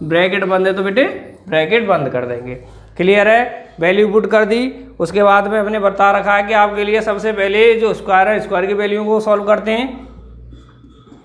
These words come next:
टू तो यूं ही आ जाएगा बेटे, Bracket start।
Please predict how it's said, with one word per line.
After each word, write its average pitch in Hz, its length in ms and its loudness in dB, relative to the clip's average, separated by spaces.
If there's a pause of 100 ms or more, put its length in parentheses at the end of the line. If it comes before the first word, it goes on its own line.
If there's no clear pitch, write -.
(640)
टू 190 200 2
तो 214 140 4
यूं 202 200 2
ही 208 60 0
आ 214 100 2
जाएगा 220 260 2
बेटे, 220 280 2 (1800)
Bracket 180 340 2
start। 214 400 2